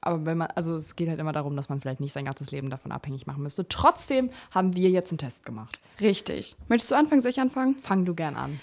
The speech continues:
Speaker 2: Also, wir haben, äh, einen Test gemacht. Ich habe meinen Namen eingegeben, mein Geburtsdatum und meinen Geburtsort. Und dann kam heraus, dass ich der Typ manifi-, manifestierender Generator bin.
Speaker 1: Mhm.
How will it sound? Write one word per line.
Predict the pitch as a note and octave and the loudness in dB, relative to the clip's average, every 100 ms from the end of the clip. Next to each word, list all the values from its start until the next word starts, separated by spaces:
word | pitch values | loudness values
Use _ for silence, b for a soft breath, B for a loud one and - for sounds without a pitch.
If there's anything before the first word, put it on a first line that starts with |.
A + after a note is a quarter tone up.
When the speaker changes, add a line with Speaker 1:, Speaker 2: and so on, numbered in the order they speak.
| - | 2
Speaker 2:
Also, | A3 F#3 F3+ | 4 4 2
wir | G#3+ | 0
haben, | A3+ C#4 D4 D4 | 4 6 6 4
äh, | A#3+ | 2
einen | A#3 A3+ G#3 | 2 2 2
Test | A#3 C#4+ - | 0 -2 2
gemacht. | C#4+ C#4+ | 2 2
Ich | A3+ A3+ | -2 0
habe | A3 | 2
meinen | G#3 F3+ | 2 0
Namen | F#3+ C#4 | 4 4
eingegeben, | C#4+ C#4+ D4 C#4 D4 E4 - | 4 2 2 2 2 2 0
mein | G#3 G3+ G3+ G3+ | 0 2 0 -2
Geburtsdatum | G3 G3+ C4 - A#3+ B3 - A#3+ A#3 | -2 0 0 2 2 2 2 2 2
und | G#3 G3+ | 0 -2
meinen | G3 F#3+ | -2 -2
Geburtsort. | F3+ F3+ F3 - G#3 C#4 - b b b - | 0 -2 -2 2 4 4 2 b b b -2
Und | A3+ | 2
dann | A#3+ | 2
kam | A#3+ A#3+ | 4 2
heraus, | A3+ F#3+ F#3+ A3+ - | 2 4 4 4 2
dass | G3+ | -2
ich | G3 - - | -4 -6 -4
der | F#3+ | -2
Typ | - D#4+ - - b b b | 6 8 8 0 b b b
manifi-, | G3+ G#3 A3+ G#3+ - B3+ D4+ - - - | 2 6 6 2 0 2 2 0 -6 2
manifestierender | G#3 C4+ D4+ - A#3 - B3 B3+ A3+ G3+ | 8 10 10 6 -2 0 2 4 4 2
Generator | F#3 F#3+ F#3 F3 G3 - C4 | 0 0 2 0 0 0 2
bin. | C4+ F#4 A4+ - | 4 2 -2 -4
Speaker 1:
Mhm. | E3 E3 F#3 | 0 0 -2